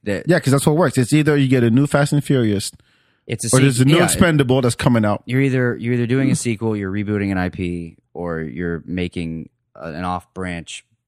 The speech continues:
Speaker 1: like, some offshoot movie from an already established franchise. That's, like, all,
Speaker 2: I
Speaker 1: that's
Speaker 2: mean,
Speaker 1: all that,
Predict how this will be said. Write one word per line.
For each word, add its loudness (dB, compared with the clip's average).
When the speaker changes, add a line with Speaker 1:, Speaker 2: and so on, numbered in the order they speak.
Speaker 1:
like, -14
some -10
offshoot -8
movie -10
from -8
an -10
already -6
established -8
franchise. -14
That's, -10
like, -2
all, 0
Speaker 2:
I -10
Speaker 1:
that's 2
Speaker 2:
mean, 2
Speaker 1:
all 0
that, -4